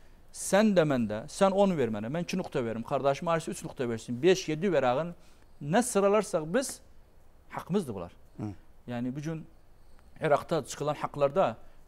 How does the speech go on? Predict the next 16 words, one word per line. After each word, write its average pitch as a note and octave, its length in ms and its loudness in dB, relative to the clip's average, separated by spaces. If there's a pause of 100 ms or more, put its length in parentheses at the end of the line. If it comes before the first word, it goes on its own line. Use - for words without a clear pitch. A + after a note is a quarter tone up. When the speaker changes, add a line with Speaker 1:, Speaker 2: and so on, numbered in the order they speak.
Speaker 1:
iklim E3 320 -4
yüzde C#3 160 -6
on D#3 160 -2
yedi D3 260 -2
allı, D3 480 4 (720)
Speaker 2:
Hı. A2 160 -4 (340)
Speaker 1:
gel E3 200 4
Irak F3 300 2
parlamentosunda D3+ 800 2
müşteraktı, F3+ 640 4 (200)
tamam? A3 280 2 (300)
Milletvekili D3+ 540 0
yolları B2 260 2
elli D3+ 260 2
memleket C3+ 380 -2
adet. F#2 240 -6